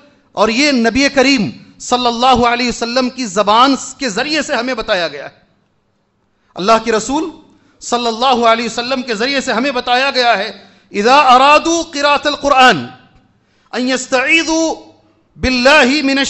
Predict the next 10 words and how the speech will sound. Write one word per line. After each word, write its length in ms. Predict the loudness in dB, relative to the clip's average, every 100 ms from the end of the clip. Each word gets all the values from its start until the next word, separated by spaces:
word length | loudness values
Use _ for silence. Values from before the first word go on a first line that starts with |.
| -4
शैतानिर 460 | -4 0 0 0 -2
रजीम", 420 | -4 -4 -6 -8 -14 _ _ _ _ -2
जब 220 | -2 0
भी 100 | 0
हम 180 | 0 0
इरादा 460 | 2 4 4 2 2
करें 280 | 0 -2 -2
कुरान 360 | 2 2 2
पढ़ने 380 | 2 2 2 2
का, 160 | 0